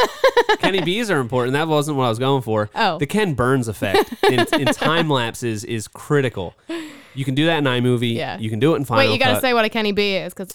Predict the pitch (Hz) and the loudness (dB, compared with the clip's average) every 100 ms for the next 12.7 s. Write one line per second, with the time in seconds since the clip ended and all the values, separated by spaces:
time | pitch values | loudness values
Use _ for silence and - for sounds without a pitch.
0 | - 202 202 220 196 196 165 131 139 156 | -2 0 0 0 0 0 0 2 2 2
1 | 131 113 - 98 87 - - 117 107 104 | 0 -6 -6 -8 -8 -12 -10 -4 0 0
2 | 101 107 156 139 - 104 101 95 - - | 0 -2 -4 -6 -6 -4 -4 -8 -12 -20
3 | - 101 95 87 98 131 _ 98 87 92 | -12 -8 -8 -8 -10 -14 _ -12 -10 -8
4 | 90 90 - _ _ 95 95 92 95 92 | -10 -12 -16 _ _ -12 -10 -10 -10 -10
5 | 90 92 _ _ _ - 87 87 87 92 | -10 -14 _ _ _ -14 -12 -10 -12 -14
6 | - _ _ _ _ - 90 92 90 87 | -16 _ _ _ _ -14 -12 -10 -8 -10
7 | 92 - - 208 190 175 175 175 170 - | -12 -16 -12 -10 -8 -8 -10 -10 -10 -4
8 | 156 - 92 - 349 90 104 101 110 151 | -4 -4 -2 0 0 -2 -2 -2 -4 -12
9 | - _ _ _ 143 202 180 147 139 123 | -18 _ _ _ -2 0 -2 0 2 2
10 | 131 - 127 117 113 107 104 101 95 113 | 0 -2 -2 0 0 0 -2 -2 -4 -10
11 | _ _ 131 120 113 - - 147 147 143 | _ _ -10 -8 -8 -8 -6 0 2 4
12 | 131 104 117 120 98 92 98 | 2 -2 -2 0 -2 -6 -10